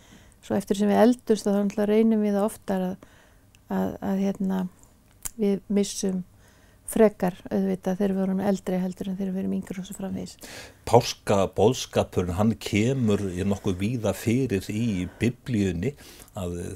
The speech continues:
Speaker 2: svona, þegar hann er borinn saman, sem sagt, eh, hann er ekki eins.
Speaker 1: Sko, það eru fjögur guðspjöll og þau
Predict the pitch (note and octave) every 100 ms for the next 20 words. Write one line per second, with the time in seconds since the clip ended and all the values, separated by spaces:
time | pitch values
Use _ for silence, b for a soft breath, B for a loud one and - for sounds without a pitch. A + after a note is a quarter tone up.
0 | F#2 F#2 F#2+ F#2 G2 F#2+ F#2+ - A2+ C3+
1 | A2 A2+ - A2 E3 G3 A2+ G2 G2 G2+
2 | G2 - G2+ F#2 F2+ F#2 F2+ - - E3+
3 | C3+ A3 A3+ - - - - - - _
4 | - B B B B B - - G#3 A3+
5 | A3 B3 B3+ B3+ A#3 F#3+ F#3 F3 - G3
6 | A3